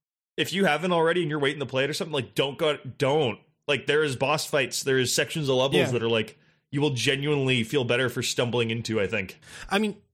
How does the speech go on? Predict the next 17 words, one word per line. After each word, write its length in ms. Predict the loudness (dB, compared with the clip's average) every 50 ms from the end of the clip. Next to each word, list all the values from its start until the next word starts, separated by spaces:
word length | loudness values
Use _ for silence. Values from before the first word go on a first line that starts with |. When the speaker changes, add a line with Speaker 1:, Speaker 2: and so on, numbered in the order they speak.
| -12
Speaker 2:
th-, 140 | -12 -12 -8 -4
there, 260 | -2 0 0 0 -2 -2
there 200 | -2 0 0 2
are 80 | 2
also, 680 | 0 0 0 2 2 2 2 2 2 0 0 0 -2 -4 -10 -20 _ _ _ -2
there 200 | -2 -2 0 0
are, 600 | 0 0 2 2 2 2 2 2 0 0 -4 -8 _ _ _ _ -4
like, 200 | -4 -4 -4 -6 -14 _ _
bugs 540 | -2 0 0 0 0 0 0 0 0 0 -2 -4
and 200 | -4 -2 0 0
stuff. 480 | 0 0 0 0 -2 -2 -4 -6 -10 -10 -14 -20 _ _ _ _ _ _ _ -4
Like, 280 | -2 -2 -2 -2 -2
um, 220 | 0 0 2 2 2
Speaker 1:
Yeah. 220 | 2 2 0 -2 -4 -4 -6 -4 0
Speaker 2:
I, 880 | 0 0 0 2 2 2 2 2 2 2 2 2 2 2 2 0 0 -2 -2
I, 40 | -2
uh, 480 | 0 0 0 0 0 0 0 0 -2